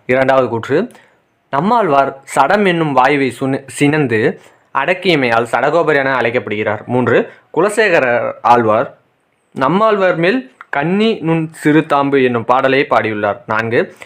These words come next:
பெரியாழ்வார் பட்டர்பிரான் என அழைக்கப்படுகிறார். இதுல எது தவறானது அப்படின்னு பார்த்தோம்னா, ஆப்ஷன்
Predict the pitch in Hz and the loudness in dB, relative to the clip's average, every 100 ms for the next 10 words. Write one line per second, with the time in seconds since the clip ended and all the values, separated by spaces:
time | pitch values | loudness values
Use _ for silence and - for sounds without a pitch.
0 | _ _ 151 214 196 147 139 135 135 - | _ _ 2 4 2 2 0 0 -4 0
1 | 185 160 151 135 110 120 214 147 123 123 | -2 0 0 0 -2 -2 -2 0 0 -2
2 | 117 104 107 104 - - - - _ 143 | -4 -4 -4 -4 -6 -20 -20 -20 _ -2
3 | 135 180 - _ 135 170 247 - 131 143 | 0 0 -4 _ 0 2 0 -2 2 4
4 | 156 147 117 - - - - - _ - | 2 0 -8 -10 -12 -20 -20 -20 _ -20
5 | _ _ _ 120 127 123 113 101 117 220 | _ _ _ 0 2 2 0 -2 -4 -4
6 | - _ - 135 160 196 | -12 _ -4 -2 -2 -4